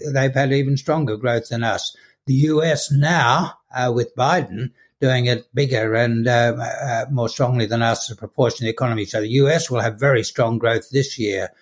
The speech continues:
Um, Keynesian policies work i-, in the right, i-, i-, in the circumstances in which, uh, Keynes advocated them. Uh, very big budget,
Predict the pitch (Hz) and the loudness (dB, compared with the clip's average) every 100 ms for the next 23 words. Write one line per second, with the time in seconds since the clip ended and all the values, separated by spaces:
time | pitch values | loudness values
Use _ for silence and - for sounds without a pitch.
0 | _ _ _ 123 131 131 - - - 180 | _ _ _ 0 0 0 -6 -14 0 0
1 | 175 170 170 170 170 175 170 139 175 156 | 4 2 4 2 2 2 2 2 4 2
2 | - - _ _ 143 139 147 147 127 135 | 0 -14 _ _ 0 2 4 4 4 4
3 | 139 139 - - 151 131 - - 151 147 | 4 2 -4 -8 -4 -4 -6 -6 0 0
4 | - 151 139 123 160 147 143 123 139 143 | 0 0 2 2 0 0 -2 -2 0 -2
5 | - 127 135 143 139 - 156 139 139 147 | -2 0 2 2 0 -2 0 0 0 2
6 | 147 143 139 143 135 - 110 95 95 95 | 2 4 2 2 0 2 0 0 -6 -8
7 | 90 104 110 107 - _ _ 117 185 147 | -8 -6 -6 -6 -12 _ _ 0 2 2
8 | 120 113 120 110 104 117 123 127 123 117 | 2 2 0 -4 -16 -4 0 0 0 -2